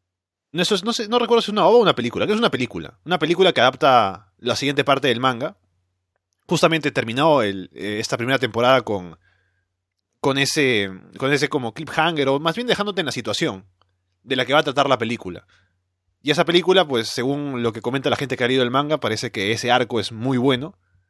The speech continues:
Y aparte es cortito, por eso se puede hacer en una película. Así que habrá que esperar que salga, porque si solo como serie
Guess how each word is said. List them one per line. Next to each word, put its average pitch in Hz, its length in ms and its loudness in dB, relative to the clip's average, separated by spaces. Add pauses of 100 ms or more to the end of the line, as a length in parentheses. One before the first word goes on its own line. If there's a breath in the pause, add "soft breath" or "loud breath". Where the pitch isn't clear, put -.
(400)
Y 120 80 -8
aparte 151 260 -2
es - 80 -4
cortito, 151 440 -2
por 113 120 0
eso 113 160 0
se 110 100 -8
puede 117 160 0
hacer 110 180 -2
en 107 80 -4
una 117 160 -4
película. 123 520 -4 (640)
Así 156 280 0
que 160 500 2
habrá 127 260 2
que 143 60 -2
esperar 143 320 0
que 120 100 -6
salga, 175 320 -2
porque 113 300 -4
si 104 400 -10 (720)
solo 208 320 4
como 156 220 0
serie 156 460 0